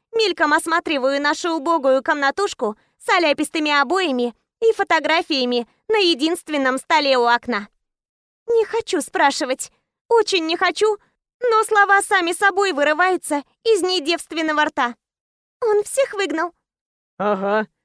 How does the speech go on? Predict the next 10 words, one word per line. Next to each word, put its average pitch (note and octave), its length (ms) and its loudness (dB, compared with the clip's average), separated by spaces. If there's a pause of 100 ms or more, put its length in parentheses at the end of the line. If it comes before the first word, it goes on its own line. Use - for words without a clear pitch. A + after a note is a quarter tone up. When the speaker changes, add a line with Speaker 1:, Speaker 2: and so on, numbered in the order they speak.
(360)
Speaker 2:
После C4+ 360 0
того, C4+ 300 4
как B3+ 180 0
ты B3+ 120 0
начала B3 440 2
петь A#3+ 320 -4
хвалебные G#3+ 600 2
оды A3+ 280 2
его A#3 300 -2
члену». F3 540 -4